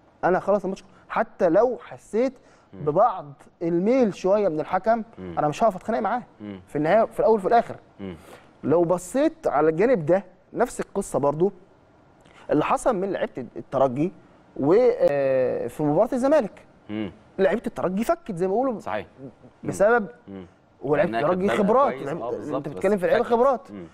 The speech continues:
Speaker 1: لكن اول ما هتركز مع الحكم،
Speaker 2: مم.
Speaker 1: الموضوع
Speaker 2: شكرًا.
Speaker 1: بيختلف.
Speaker 2: شكرًا، خلاص.
Speaker 1: فانت مش عايز
Speaker 2: مم.
Speaker 1: تروح، مش عايز لعيبه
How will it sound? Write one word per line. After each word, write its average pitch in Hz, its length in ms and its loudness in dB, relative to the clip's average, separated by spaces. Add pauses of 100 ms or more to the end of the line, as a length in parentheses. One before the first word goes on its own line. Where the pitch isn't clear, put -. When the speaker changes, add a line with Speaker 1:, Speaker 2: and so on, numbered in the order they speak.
(180)
Speaker 1:
لكن 233 460 0 (220)
اول 190 440 4
ما 170 140 -4
هتركز 170 420 -2
مع 156 120 2
الحكم، 254 420 0 (140)
Speaker 2:
مم. 95 240 -12 (540)
Speaker 1:
الموضوع 147 360 2
Speaker 2:
شكرًا. 156 100 0
Speaker 1:
بيختلف. - 360 -4
Speaker 2:
شكرًا، 127 320 -6
خلاص. 95 260 -10 (300)
Speaker 1:
فانت 262 520 0
مش 180 260 0
عايز 254 520 0 (200)
Speaker 2:
مم. 90 220 -14 (540)
Speaker 1:
تروح، 233 380 2
مش 160 200 -2
عايز 202 160 2
لعيبه 220 200 0